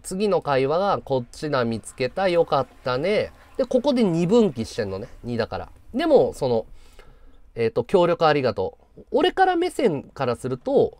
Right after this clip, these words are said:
えっと、一、二、三、四の会話なんだけど、ここでもう一分岐してるから、これを、このもう一分岐を見たい場合は、ここをクリック。そうすると、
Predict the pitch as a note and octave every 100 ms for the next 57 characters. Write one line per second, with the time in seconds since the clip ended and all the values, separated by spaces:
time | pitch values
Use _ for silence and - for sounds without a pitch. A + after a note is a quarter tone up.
0 | _ _ _ _ _ A2+ G#2+ - - C4+
1 | - - C#3+ A#2+ C#3+ A3 A3 C3+ F2+ -
2 | - A3 D3+ A#2 D#3+ A#3 D#3+ A#2+ A#2 A2+
3 | A2+ A2 G#2 - D3 - A#3+ D#4 D4 G3
4 | G#3+ A3 - F#3+ F#3 B2 A2+ - A2 A2+
5 | D3 A#2 - C#4+ D#4 D4 - - D4 C#4
6 | C#4+ D4 B3+ C#4+ C#4+ C#4 G#3 F3 G3 F#3+
7 | F3+ F#3+ - B2 - C#3 C3+ A#2+ G2+ _
8 | - _ _ _ _ _ _ _ _ -
9 | - E4 E4 D#4 B3 D4 C4+ -